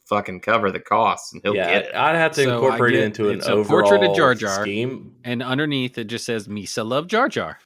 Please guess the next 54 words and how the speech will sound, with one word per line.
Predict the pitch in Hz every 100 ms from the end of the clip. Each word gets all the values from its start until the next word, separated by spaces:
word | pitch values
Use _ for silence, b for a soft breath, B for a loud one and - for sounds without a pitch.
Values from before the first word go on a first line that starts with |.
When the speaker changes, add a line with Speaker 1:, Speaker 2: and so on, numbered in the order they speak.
| _ _
Speaker 2:
No, | 98 98 92 92 90 85 -
it, | 107 - - b b b -
it | 110
would | 123 123
be, | 123 117
I'd | 110 117
have | 139 143
to |
get | 127 120
the | 101
Jar | 95 101 98
Jar | 92 98 92
in | - 98 101 95 87 -
a | 87
Sith | - 107 -
robe | 113 117 131 135 - b b b b _ -
because | 104 95 104 92 87 85 -
it's | 98 -
just, | 110 98 - - _ _ _
Speaker 3:
Oh, | - 87
Speaker 2:
God | - 104 98
Speaker 3:
okay. | 98
Speaker 2:
damn, | 95
it | -
coulda, | 113 98 -
it | 98
coulda | - 110
saved | - 107 95 90
the |
franchise. | - 92 90 90 82 85 - - -
It | 98 -
could've, | 98 92 85 - -
like, | 87 92
I |
still | 107 - 123
like | 104 104
the | 107
Speaker 3:
Uh, |
if | 123
he | 120 131
was | 127 107
Speaker 2:
prequels, |
Speaker 3:
a |
Speaker 2:
but | 98 98
Speaker 3:
Sith. | 110 139 - _ -
Speaker 2:
how | 131
hard | 120 123 117
would | 101
those | 98 98 104
have | 92
slapped | - 101 101 90 - -
if | - 90
you'd | 104 98
like, | 98 87